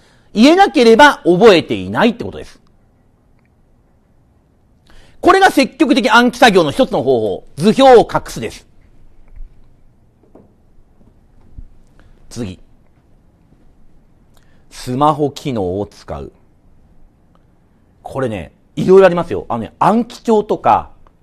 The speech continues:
あの、暗記のアプリとか、あの、単語帳アプリとかいろいろあります。あの、去年の方で、あの、実際やったの見るとね、単語帳アプリ使ってね、無効字を宣言するんです。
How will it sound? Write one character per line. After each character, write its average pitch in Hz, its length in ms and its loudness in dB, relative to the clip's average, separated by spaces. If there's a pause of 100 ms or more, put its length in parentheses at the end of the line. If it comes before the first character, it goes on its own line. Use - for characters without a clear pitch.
(200)
あ 139 140 -2
の、 113 280 -6
暗 214 220 0
記 226 120 -4
の 202 160 -2
ア 208 60 2
プ 185 120 -8
リ 135 60 -10
と 101 120 -12
か、 90 260 -4 (300)
あ 135 80 -6
の、 110 260 -8 (220)
単 277 260 -4
語 277 100 -4
帳 240 200 2
ア 233 80 2
プ - 80 -14
リ 220 60 -12
と - 60 -10
か - 80 -10
い 165 60 -6
ろ 240 100 2
い - 40 0
ろ 233 60 4
あ - 20 2
り 175 60 -4
ま 135 80 -8
す。 - 100 -20 (1300)
あ 175 120 -2
の、 165 560 -2
去 320 140 -2
年 277 200 -2
の 135 100 -10
方 117 280 -4
で、 95 260 -4
あ 120 80 -6
の、 113 100 -8
実 120 100 -14
際 165 120 -6
や 143 60 -4
っ - 40 -10
た 151 80 -14
の 110 60 -12
見 101 100 -12
る 82 60 -20
と 80 80 -16
ね、 85 120 -18
単 247 220 -8
語 240 100 -6
帳 240 160 -2
ア 233 60 -4
プ 190 80 -12
リ 110 100 -10
使 - 120 -14
っ 107 40 -10
て - 100 -14
ね、 87 100 -14
無 110 180 -8
効 285 200 -4
字 240 120 -8
を 160 80 -4
宣 135 180 -12
言 120 100 -10
す - 80 -20
る 82 40 -18
ん - 20 -16
で 62 60 -20
す。 - 100 -20